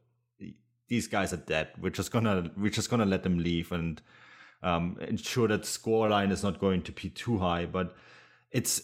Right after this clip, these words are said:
it sent a signal to the, the rest of the league saying,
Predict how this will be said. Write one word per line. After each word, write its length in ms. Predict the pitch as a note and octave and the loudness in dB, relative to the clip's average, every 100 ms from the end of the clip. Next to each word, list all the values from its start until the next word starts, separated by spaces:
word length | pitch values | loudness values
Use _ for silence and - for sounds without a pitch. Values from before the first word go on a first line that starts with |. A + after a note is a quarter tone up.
| - | -2
it 180 | C#3+ - | 0 0
sent 300 | - D#3 F3+ | 2 2 2
a 80 | F3+ | 2
signal 680 | - A#2+ D3+ D3 G#2+ E2+ - | 2 0 2 2 2 0 -6
to 160 | - A#2 | -4 2
the, 400 | G#2 G2+ G2 G2 | 4 4 2 0
the 100 | - | 0
rest 300 | G2+ G#2+ G#2+ | 4 4 2
of 140 | G#2+ - | -2 0
the 80 | G2+ | 2
league 400 | G2 A2+ A2+ - | 4 2 0 -12
saying, 680 | - G#2 G2+ G2 G2 F#2+ | -2 2 4 4 4 2